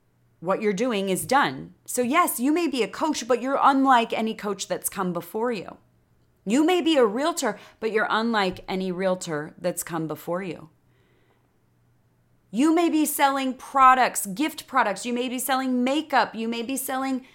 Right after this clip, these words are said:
um, food. You may be a chef. You may have a workout studio. You may be a yoga teacher.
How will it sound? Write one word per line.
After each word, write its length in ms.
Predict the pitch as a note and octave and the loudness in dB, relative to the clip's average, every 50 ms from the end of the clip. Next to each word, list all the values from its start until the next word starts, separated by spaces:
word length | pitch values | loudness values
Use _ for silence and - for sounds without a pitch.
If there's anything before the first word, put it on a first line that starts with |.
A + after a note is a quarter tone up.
| - - - _ _ - | -20 -20 -20 _ _ -4
um, 340 | - G3 F#3+ G3 G3 G3 - - _ _ - - | -2 0 0 -2 -4 -8 -12 -16 _ _ -20 -16
food. 680 | - - - F#4 G#4 A4 G#4 D4 A#3 G3 E3+ D#3 - - | -10 -2 2 6 6 6 6 6 4 2 0 -2 -4 -6
You 180 | - A3 C4+ C#4 | -2 -2 0 2
may 180 | C#4 D4 D#4 | 2 2 2
be 220 | - D4 D4 D4 - | 0 0 0 0 0
a 80 | C#4 | 0
chef. 640 | - - - - D4+ D4+ D#4 B3+ G3 F3+ - - - | 0 0 0 2 4 6 6 6 6 4 -2 -12 -14
You 200 | - G#3 A3+ B3+ | -10 -6 -4 -2
may 280 | B3+ B3+ C4 C4 C4 C4 | -2 -2 -2 -2 -4 -2
have 480 | B3+ C4+ C4+ C4+ C4 C4 C4 C4 B3+ - - - - - - _ - | 0 2 4 4 4 4 2 0 -2 -8 -20 -20 -20 -20 -14 _ 2
a 100 | - A#3+ | 2 2
workout 680 | A#3+ A3+ C#4 C#4+ C#4+ - C#4+ A#3 F#3+ E3 D#3 - - - | 2 4 2 2 2 4 4 6 6 4 2 -2 -6 -8
studio. 440 | - - A#3 A3+ G3 G3 F3+ E3 E3+ | -6 -4 -4 -4 -2 0 0 0 0
You 140 | G3 A3+ | 0 -2
may 160 | A#3+ C4 C4+ C4 | -2 -2 -2 -2
be 160 | C4 C4+ C#4 | -2 -2 -2
a 60 | C#4 | -2
yoga 440 | A#3+ A3 G#3 A#3+ A#3 B3 A#3+ D4+ D4 | -2 0 2 2 2 2 2 -2 -6
teacher. 640 | D4 - - G#3+ F#3+ - - E3 C#3+ - - - | -6 -6 -8 -8 -10 -10 -10 -10 -10 -12 -16 -18